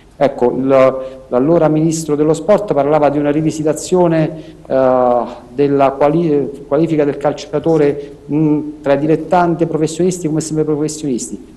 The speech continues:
Rivediamola, eh, rimoduliamola, discutiamone, ma non possiamo effettivamente lasciare una terra di mezzo come è adesso. Poi, quando ci interessa, si è dilettanti allo stato puro,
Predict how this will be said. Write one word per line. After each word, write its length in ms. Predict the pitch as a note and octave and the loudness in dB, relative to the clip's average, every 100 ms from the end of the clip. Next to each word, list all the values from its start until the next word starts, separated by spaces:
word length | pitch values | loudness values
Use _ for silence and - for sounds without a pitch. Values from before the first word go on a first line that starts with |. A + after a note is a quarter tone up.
| - | -8
Rivediamola, 800 | C#3+ D#3+ F3 G3 B2+ A2 A2+ - B2+ | -2 0 4 4 4 2 0 -2 -2
eh, 40 | |
rimoduliamola, 1160 | B2+ C#3 B2+ B2+ B2+ B2+ C3+ C3+ E3+ G3 C#3+ A#2+ | -2 -4 -6 -6 -6 -4 -4 0 2 2 2 0
discutiamone, 760 | B2+ C#3+ - D3+ G3 A#2+ G#2+ - - - - - - - - - | -2 -6 -4 0 2 2 -2 -6 -14 -20 -20 -20 -20 -20 -20 -10
ma 280 | C3 C#3 | -4 0
non 340 | C#3+ D#3+ E3+ - | 2 2 0 0
possiamo 640 | - - - G3+ G3+ D3 | -2 -2 -2 2 4 2
effettivamente 640 | B2+ - C3 - D3+ E3 D#3+ | 0 -2 -4 -2 -2 -2 -4
lasciare 260 | - D#3 C#3 | -4 -2 -2
una 140 | C3 | -2
terra 280 | C#3 C3 B2+ | 0 0 0
di 140 | B2 | -2
mezzo 440 | C3 C#3+ A#2+ G#2 A#2 | -2 0 -2 -2 -4
come 360 | A#2+ A#2 A#2 - - - | -2 -4 -4 -8 -16 -8
è 100 | B2+ | -4
adesso. 440 | A#2+ A#2+ - C3+ | 0 0 -2 -6
Poi, 340 | E3+ F3+ A#2 - - - | 2 4 4 0 -10 -2
quando 300 | G#3+ G#3+ F#3 | 2 4 2
ci 140 | - | 0
interessa, 840 | D#3+ D#3+ D#3 A#3 A#3 - B2+ F#2 - | -4 0 2 2 0 0 0 0 -8
si 220 | - - C3+ | -16 -12 -8
è 20 | |
dilettanti 580 | C#3 D3 C#3+ D#3+ C#3 B2+ | 0 0 0 -2 0 0
allo 120 | B2 | -2
stato 320 | - C3 B2 | -2 -4 -4
puro, 420 | A#2+ G#2+ G2 G2 | -4 -4 -4 -6